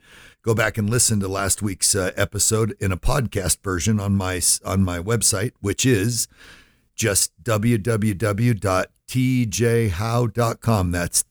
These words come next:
T J H O W E dot com.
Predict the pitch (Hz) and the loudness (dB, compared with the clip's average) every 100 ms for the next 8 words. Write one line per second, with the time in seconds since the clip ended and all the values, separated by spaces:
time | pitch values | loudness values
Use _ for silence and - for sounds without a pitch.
0 | - - 123 123 117 87 87 82 82 - | -10 -2 0 2 2 0 0 0 -4 2
1 | 113 110 101 90 78 92 82 82 92 139 | 4 4 0 -2 0 0 0 0 2 4
2 | 151 147 - 95 107 - - 90 78 69 | 2 -4 -2 0 0 -6 -4 -2 -2 -6